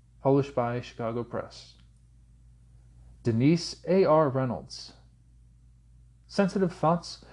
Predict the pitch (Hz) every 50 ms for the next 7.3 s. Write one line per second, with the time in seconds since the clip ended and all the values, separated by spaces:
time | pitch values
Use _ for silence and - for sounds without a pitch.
0 | - - - - 135 131 131 131 143 156 156 143 127 131 135 139 131 131 - -
1 | - 131 120 104 - - - - - _ _ - _ _ _ _ - - - -
2 | - - - - - - - - - - - - 107 98 95 104 110 127 123 135
3 | 139 139 131 147 147 156 160 156 139 - 147 - 196 185 135 131 113 110 - 120
4 | 123 147 160 - - - - - - - - - - - - - - - - -
5 | - - - - 202 214 208 170 170 185 185 196 190 185 - - - - 160 165
6 | 170 170 160 139 - 170 165 - - 165 160 165 165 165 160 147 143 156 151 147
7 | 143 131 120 101 80 73